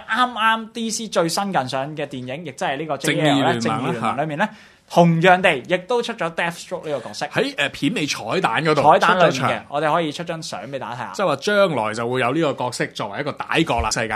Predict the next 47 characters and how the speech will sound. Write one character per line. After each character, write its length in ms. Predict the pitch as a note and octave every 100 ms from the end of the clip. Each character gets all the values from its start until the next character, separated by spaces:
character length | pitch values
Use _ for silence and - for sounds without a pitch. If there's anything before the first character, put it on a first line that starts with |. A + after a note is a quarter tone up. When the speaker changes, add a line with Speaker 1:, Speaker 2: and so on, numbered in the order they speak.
| G#2+
Speaker 2:
裏 60 | G#2
邊。 160 | G#2 F#2+ -
Speaker 1:
係 360 | C#3+ C3+ B2+ C#3
啦， 160 | D3 - _ _
而 60 | C#3+ D3 C#3 B2+ B2+
本 220 | E3 F#3+ B3+
身 160 | D4
呢， 100 | D4
正 360 | C#4 - E3+ F3+ F#3
路 220 | D#3+ C#3
呢， 100 | G3
你 100 | E3+
就 120 | D3+
咁 80 | F3+
出 100 | E3+
個 140 | E3
角 160 | C3+ C3
色 120 | B2+
呢， 120 | D3+ C#3+
咁 220 | D#3 G3+ G3+ -
大 140 | B2+
家 80 | E3
各 100 | D#3
有 100 | B2
各 120 | B2
做， 100 | A#2
冇 100 | A#2
乜 180 | C#3 B2
撚 40 |
所 220 | B2 A#2 A2+
謂 40 |
啊。 200 | A#2 C#3
Speaker 2:
係 60 | F#3
啊， 100 | F3+
係。 60 | A2+ - _ _ -
Speaker 1:
但 140 | F3+ G3+
係 180 | G3+ G3
呢， 120 | C4+
正 240 | C4+ F3+
正 120 | F3
就 80 | E3+
因 140 | E3 A3
為 80 |
啱 320 | F3 - A#3+ B3
啱 240 | G#3 A3 A3+
呢 160 |
季 40 | A3+